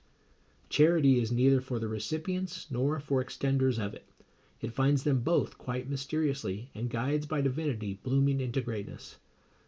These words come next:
The sacrificial spirit it withholds makes it the greatest. A drop might be tiny in worth,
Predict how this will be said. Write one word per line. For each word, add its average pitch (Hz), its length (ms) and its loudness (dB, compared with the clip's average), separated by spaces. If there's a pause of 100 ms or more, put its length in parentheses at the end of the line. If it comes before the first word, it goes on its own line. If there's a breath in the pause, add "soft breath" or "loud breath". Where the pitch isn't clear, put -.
(240 soft breath)
The 131 80 2
sacrificial 143 720 -2
spirit 151 420 0
it 131 40 4
withholds 127 640 -2 (100)
makes 143 320 0
it 110 160 -6
the - 40 -2
greatest. 113 540 -6 (1200)
A 143 100 2
drop 131 360 0
might 147 200 -4
be 143 100 2
tiny 139 360 0
in 123 120 -2
worth, 101 300 -6